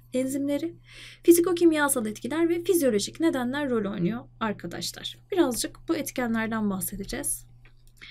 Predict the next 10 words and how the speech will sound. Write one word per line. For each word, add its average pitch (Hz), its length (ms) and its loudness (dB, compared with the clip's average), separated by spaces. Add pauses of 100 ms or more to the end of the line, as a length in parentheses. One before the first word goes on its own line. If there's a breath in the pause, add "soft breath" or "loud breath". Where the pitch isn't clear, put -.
(720 loud breath)
Mikrobiyal 427 640 6
bozulmada 330 680 4 (420)
bozulmaya 370 440 2
neden 339 260 6
olan 233 300 0
mikroorganizmaların 320 1300 6 (220)
gıdada 277 360 2
üremesi 277 480 -2
söz 294 260 -4
konusu 294 520 -4